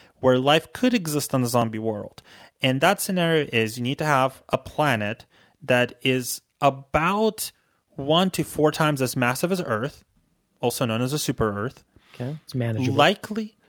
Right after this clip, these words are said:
Speaker 1: likely about two, because that's kind of how the physics shakes out. And it also needs an atmosphere about a million times thicker than Earth's,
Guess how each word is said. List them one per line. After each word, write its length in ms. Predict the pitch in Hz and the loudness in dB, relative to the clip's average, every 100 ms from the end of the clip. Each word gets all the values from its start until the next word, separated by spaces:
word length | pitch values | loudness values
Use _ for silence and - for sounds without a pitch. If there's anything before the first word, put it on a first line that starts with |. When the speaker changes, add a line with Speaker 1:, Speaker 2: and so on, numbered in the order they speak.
| - | -8
Speaker 1:
likely 480 | 143 160 214 233 226 | 4 4 4 0 0
about 400 | 180 165 151 - | 2 2 0 -4
two, 540 | - - 170 120 104 107 | -4 -2 0 -2 -4 -8
because 360 | 127 139 120 127 | -4 0 0 0
that's 220 | 131 - | -4 -4
kind 300 | - 143 131 | -4 -2 -2
of 80 | 117 | -4
how 260 | 127 123 | 0 0
the 120 | 120 | 0
physics 360 | - 123 120 - | -2 -4 -4 -6
shakes 440 | - 120 - - | -2 -2 -4 -8
out. 300 | 107 92 - - - - - - - _ _ - | -8 -10 -16 -20 -20 -20 -20 -20 -20 _ _ 2
And 140 | 151 | 2
it 100 | 147 | 2
also 300 | - 202 220 | 2 0 2
needs 160 | 220 202 | -2 0
an 140 | 190 | 0
atmosphere 640 | 139 139 - 135 - 135 127 | 0 0 -2 -6 0 2 2
about 320 | 127 127 123 - | 2 2 2 0
a 60 | |
million 600 | 131 127 143 170 185 180 | 0 2 2 4 2 0
times 400 | 160 151 139 - - | 0 0 0 -2 -2
thicker 320 | 135 139 120 | -2 0 0
than 180 | 113 107 | 0 -2
Earth's, 460 | 113 - - - | -6 -6 -8 -8